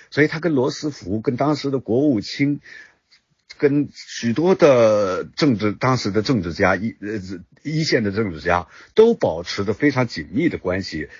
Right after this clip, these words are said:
而且这些个罗斯福总统也好，国务卿也好，也愿意跟他，呃，呃，进行一种密切的交往，因为 <coughs> 他可以说大家价值观非常的一致，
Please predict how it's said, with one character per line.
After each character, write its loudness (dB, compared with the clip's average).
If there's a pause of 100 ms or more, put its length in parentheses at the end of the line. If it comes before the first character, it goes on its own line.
(140)
而 2
且 2
这 6
些 -2
个 0
罗 -2
斯 -4
福 -6
总 -4
统 -6
也 -6
好， -6
国 -2
务 0
卿 -4
也 -2
好， -8 (300)
也 2
愿 4
意 -2
跟 -6
他， -4 (500)
呃， -12 (300)
呃， -2
进 -4
行 -6
一 -4
种 -10 (100)
密 2
切 -2
的 -4
交 0
往， -2 (360)
因 2
为 4 (320)
<coughs> -20
他 0
可 0
以 2
说 2 (260)
大 0
家 0 (720)
价 -2
值 -12
观 0
非 0
常 -6
的 -4
一 -8
致， -12